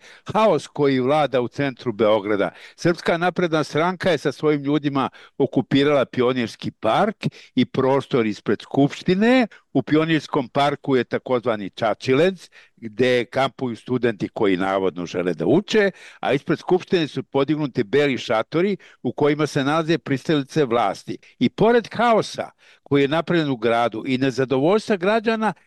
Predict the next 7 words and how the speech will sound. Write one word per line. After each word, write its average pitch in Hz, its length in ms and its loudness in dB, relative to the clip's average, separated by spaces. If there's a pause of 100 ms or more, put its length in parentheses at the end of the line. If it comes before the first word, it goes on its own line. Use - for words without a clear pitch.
Srpska 220 460 -2
napredna 202 500 -2
stranka 214 440 0
nastavlja 202 580 0
okupaciju 135 600 -2
centra 120 360 -4
Beograda. 110 460 2